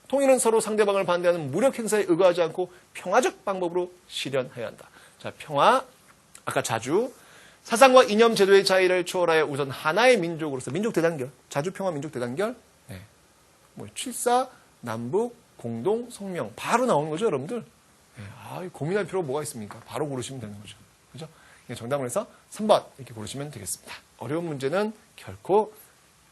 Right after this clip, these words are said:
아닙니다. 나와야 될 문제예요. 예, 통일 부분에 대해서는 꼭 나오는 문제다라고 제가 개인 설명드렸잖아요.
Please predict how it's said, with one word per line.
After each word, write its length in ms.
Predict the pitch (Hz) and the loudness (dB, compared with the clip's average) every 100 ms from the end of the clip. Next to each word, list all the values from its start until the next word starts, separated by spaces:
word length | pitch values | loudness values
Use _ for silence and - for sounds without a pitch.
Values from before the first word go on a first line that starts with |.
| - | -2
아닙니다. 360 | 143 135 104 - - | 0 0 -4 -14 -8
나와야 440 | 131 131 180 247 233 | 2 6 8 8 6
될 140 | 240 | 2
문제예요. 720 | 147 170 175 190 127 147 170 - | 0 -2 0 2 2 0 -4 -10
예, 80 | 123 | -10
통일 340 | - 240 226 | -6 -4 -4
부분에 500 | 196 190 170 165 165 | -6 -8 -6 -4 -4
대해서는 300 | 143 127 175 | -4 -4 -8
꼭 120 | 233 | -4
나오는 340 | 185 101 160 185 170 | 0 2 2 0 -2
문제다라고 640 | 135 135 135 135 127 117 131 | -2 0 4 6 6 2 0
제가 220 | 131 127 | -4 -4
개인 200 | 123 135 | -6 -6
설명드렸잖아요. 720 | 175 208 170 113 107 104 110 | -6 -8 -6 -6 -8 -8 -10